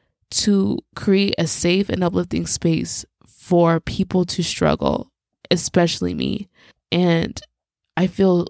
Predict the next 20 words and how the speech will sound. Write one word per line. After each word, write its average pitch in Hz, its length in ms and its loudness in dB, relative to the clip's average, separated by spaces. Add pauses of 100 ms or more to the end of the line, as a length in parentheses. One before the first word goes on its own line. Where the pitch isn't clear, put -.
(100)
in 175 100 -2
my 170 180 0
element 170 460 0
now. 160 200 -2
I 165 120 0
feel 170 500 2 (180)
really 185 420 2
happy. 170 720 -4 (480)
And 175 180 4
there 170 140 4
are 170 220 4
stressful, 165 540 -2
miserable 165 480 2
days, 165 580 -2 (260)
but 185 220 2
they, 175 260 2
they 170 180 0
end 196 280 2
very 185 240 0
quickly 214 580 -6